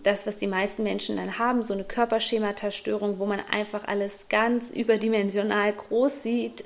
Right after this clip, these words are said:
so wie es eigentlich gar nicht ist, aber man schenkt diesen Körperpartien so eine Aufmerksamkeit und das ist ganz wichtig zu wissen, also wie da wirklich unser, ähm, Gehirn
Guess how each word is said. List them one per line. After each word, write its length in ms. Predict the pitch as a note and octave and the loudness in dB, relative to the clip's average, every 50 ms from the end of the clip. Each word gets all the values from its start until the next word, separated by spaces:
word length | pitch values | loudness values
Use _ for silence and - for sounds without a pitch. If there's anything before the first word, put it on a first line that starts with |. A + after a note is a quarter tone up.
| - - - | -12 -10 -10
so 400 | G3+ G3 A3 A3+ G#3 G3+ - - - - - - - F#3+ | -2 2 4 4 6 4 2 -2 -8 -16 -18 -18 -16 -6
wie 100 | G3 A3+ | -6 -4
es 100 | G#3+ G#3 | -4 0
eigentlich 420 | - - G3+ G#3+ G#3 A3 A3 A3 - | 2 2 2 4 2 0 -2 0 0
gar 180 | G#3 G#3 G#3 | 2 2 2
nicht 160 | G#3 G#3+ G#3+ | 2 0 -2
ist, 240 | - - B3+ B3 - | 0 2 2 2 2
aber 200 | - G3 G3 G3 | 0 0 0 0
man 180 | G3 F#3+ F#3+ G3 | -2 -2 -2 -4
schenkt 320 | - - A3 G#3+ G#3+ G#3+ | -2 0 0 0 -2 -2
diesen 240 | G#3+ G#3 G#3+ G#3 G#3 | -2 -2 -2 -2 0
Körperpartien 800 | - - A3+ G#3+ A3 A3 G3+ - G#3+ G3+ - - - A3 G#3+ G3+ | 2 4 4 4 4 2 2 0 -2 -2 -2 -2 0 2 2 4
so 120 | G3 G#3+ | 6 6
eine 200 | B3 B3+ - - | 6 6 4 4
Aufmerksamkeit 1000 | - - G3 G3 - F3+ F3 F3+ - - F#3 F#3 - - - F3 E3+ F#3 A#3+ - - - - - - - - - - - | 4 4 4 2 0 -4 -4 -4 -4 -6 -6 -6 -8 -8 -6 -2 0 0 0 0 -4 -10 -16 -14 -14 -12 -12 -14 -6 -2
und 100 | - G#3 | 2 2
das 120 | G#3+ G#3+ | 2 2
ist 140 | A3 G#3+ - | 0 -2 0
ganz 300 | - G#3 A#3 A#3+ B3 - | 2 2 2 2 0 -2
wichtig 360 | B3 A#3 - - - - - | -4 -4 -4 -8 -12 -10 -8
zu 160 | - - G#3+ G3+ | -6 -4 -2 -2
wissen, 260 | A#3+ B3 - - G3+ | -2 0 0 -2 -2
also 260 | - - F#3 F#3+ F#3 | -2 -2 -4 -4 -4
wie 60 | G3+ G3 | 2 4
da 180 | G3+ G3 F#3+ | 4 4 4
wirklich 340 | G3 G#3 - G#3+ G#3 G#3+ - | 2 0 -2 -4 -4 -4 -4
unser, 400 | - G3 G3+ G3 G3 F#3+ F#3 F#3 F#3+ - - - - - - | -2 -2 2 2 2 2 2 0 -2 -8 -14 -16 -18 -16 -8
ähm, 400 | - - G3 G3 F#3+ F#3+ F#3+ - - - - - - F#3 - | -4 -2 0 0 0 -2 -4 -6 -6 -10 -12 -12 -10 -2 4
Gehirn 680 | A#3 A3+ G#3+ A3 A3 A3 A3 A#3 A#3+ B3 B3 A#3 A#3 | 6 6 6 8 8 8 8 8 6 4 2 2 0